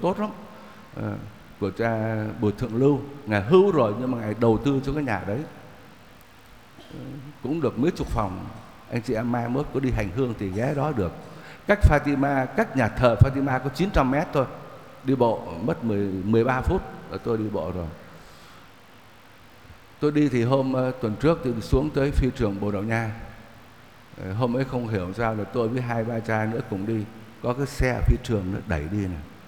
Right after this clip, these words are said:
Có mấy cái vali. Tôi đẩy làm sao mà xe nó cứ quẹo bên. <laughs> Cái xe đáng lẽ mình đẩy thì nó phải đi tới vậy này. Ờ, thay vì mang hai cái ba, hai ba cái vali nó nặng lắm, đẩy xe đẩy đi cho nhẹ.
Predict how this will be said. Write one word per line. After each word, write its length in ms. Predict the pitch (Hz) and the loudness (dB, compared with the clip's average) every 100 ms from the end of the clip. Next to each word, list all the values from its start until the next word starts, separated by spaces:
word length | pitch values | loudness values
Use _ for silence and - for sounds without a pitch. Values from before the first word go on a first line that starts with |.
| - - - - | -20 -20 -20 -2
Có 80 | 131 | 2
mấy 140 | 147 | 2
cái 80 | 151 | 2
vali. 320 | 131 120 120 110 113 - - - - - - - | -2 0 -2 -4 -8 -16 -18 -20 -20 -20 -20 -8
Tôi 120 | 160 | -2
đẩy 140 | 139 107 | 2 2
làm 160 | 117 | 0
sao 240 | 120 147 135 | 0 0 2
mà 180 | 127 113 - | 0 -2 -6
xe 260 | - 147 147 | -4 -2 -2
nó 60 | 160 180 | -4 -6
cứ 60 | 165 | -4
quẹo 220 | 147 - 117 | -4 -2 -2
bên. 220 | 131 131 139 139 - - - - | 0 4 2 2 -8 -16 -18 -20
<laughs> 580 | - - - - - - | -20 -20 -20 -20 -20 -4
Cái 100 | 214 | 0
xe 200 | 180 156 | 2 4
đáng 240 | 156 185 | 4 4
lẽ 100 | 190 | 4
mình 180 | 170 135 | 4 2
đẩy 280 | 135 113 120 139 | 4 4 2 2
thì 100 | 143 | 0
nó 100 | 170 | 2
phải 80 | |
đi 120 | 147 156 | 0 2
tới 280 | 156 185 | 2 2
vậy 140 | 233 143 | 2 0
này. 160 | 123 120 - - - - - - | -2 -4 -12 -18 -20 -20 -20 -12
Ờ, 60 | 147 143 147 143 147 147 - - - | -8 -8 -6 -8 -8 -10 -12 -20 -8
thay 140 | 156 160 | 0 2
vì 120 | 139 | 2
mang 220 | 139 151 | 2 0
hai 260 | 156 160 160 | 0 0 0
cái 120 | 180 | -2
ba, 340 | 170 151 151 143 - - | 2 2 2 -2 -6 -6
hai 180 | 156 156 | 2 4
ba 160 | 151 151 | 6 4
cái 140 | 151 151 | 4 4
vali 280 | 151 151 | 4 4
nó 120 | 156 180 | 0 4
nặng 280 | 180 - | 4 4
lắm, 100 | 175 185 - - - - | 0 -2 -10 -14 -14 0
đẩy 220 | 151 135 | 4 4
xe 180 | 139 180 147 | 0 -2 0
đẩy 180 | 110 | 0
đi 160 | 104 170 | 2 0
cho 80 | 170 | 2
nhẹ. 320 | 185 160 127 | 2 0 0